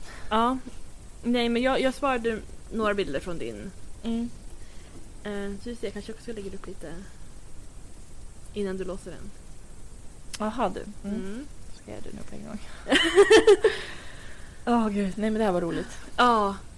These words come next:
Speaker 1: verkligen. Men jag var så rolig förut.
Speaker 2: Du, men du är fortfarande rolig.
Speaker 1: Ja, men inte
Speaker 2: Men det är det jag
Speaker 1: samma.
Speaker 2: säger, så du var mer rolig på din blogg och jag
Speaker 1: Mm.
Speaker 2: var mer så här cringe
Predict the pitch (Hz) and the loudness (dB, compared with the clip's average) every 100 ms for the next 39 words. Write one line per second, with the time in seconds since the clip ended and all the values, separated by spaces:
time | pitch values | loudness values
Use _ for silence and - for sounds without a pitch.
0 | - - - 214 175 - - - - - | -12 -10 -8 -6 -8 -8 -10 -10 -12 -10
1 | - - - - 226 294 311 - - 160 | -10 -10 -12 -4 2 4 4 0 -2 0
2 | 135 127 - 87 - - - 214 196 214 | 0 -2 -6 -6 -6 -8 -10 -8 -2 0
3 | 214 214 - 190 170 - - - - - | 0 0 -2 -4 -4 -4 -6 -6 -8 -10
4 | - 226 220 208 - - 247 240 254 269 | -10 -6 -4 -4 -6 -6 -4 0 2 6
5 | 269 285 220 214 208 277 285 240 196 240 | 4 6 4 4 2 4 6 6 6 4
6 | 208 233 247 208 185 170 170 170 185 196 | 4 2 2 2 0 0 2 4 6 8
7 | 208 196 180 160 - 190 | 8 4 0 -4 0 2